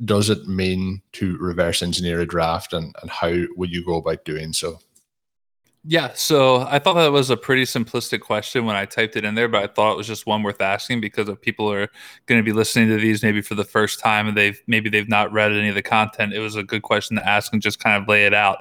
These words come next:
Speaker 2: I'll give my definition, and if you wanna, uh, touch on that any further, you're certainly welcome to, so we give them the best possible answer. But what I had written was just that reverse engineering a draft is preparing for your draft from back to front, mapping out how you may approach each round based on who we expect to be available,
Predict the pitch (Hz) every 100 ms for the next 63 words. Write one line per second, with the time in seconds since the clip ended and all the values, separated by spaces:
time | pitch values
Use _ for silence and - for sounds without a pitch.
0 | - - - 139 147 165 156 135 135 135
1 | 131 120 113 135 117 113 107 117 113 110
2 | 110 101 - 120 113 110 110 110 107 107
3 | 110 104 - 107 104 104 101 113 104 104
4 | 101 113 107 107 104 107 107 107 104 101
5 | 107 107 - 107 - 107 101 113 110 -
6 | 104 - - - _ 123 117 156 180 139
7 | 123 127 131 120 113 107 - 113 - 113
8 | 107 117 139 - 135 127 117 110 101 107
9 | 110 - 107 - 135 143 143 - 127 117
10 | 113 107 107 104 107 - 107 104 98 101
11 | - 107 - 104 101 101 - - _ 123
12 | 127 143 127 113 104 127 131 123 120 113
13 | 107 - 120 - - 127 - 113 107 107
14 | 107 - 110 110 123 117 107 - 110 -
15 | 107 107 104 104 110 110 107 98 104 101